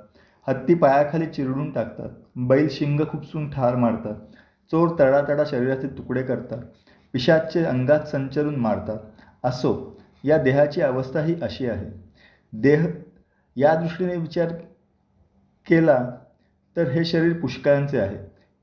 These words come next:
केवळ आपले नाही हे स्पष्ट होते. मूर्ख माणूस त्यास उगीच आपले म्हणतो, ते जीवांचे खाद्य आहे. तात्पत्रे वर्णनात ही गोष्ट पुढे सांगितली आहे.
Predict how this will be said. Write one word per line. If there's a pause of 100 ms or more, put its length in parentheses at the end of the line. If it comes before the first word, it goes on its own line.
केवळ
आपले
नाही
हे
स्पष्ट
होते. (400)
मूर्ख
माणूस
त्यास
उगीच
आपले
म्हणतो, (400)
ते
जीवांचे
खाद्य
आहे. (560)
तात्पत्रे
वर्णनात (140)
ही
गोष्ट
पुढे
सांगितली
आहे.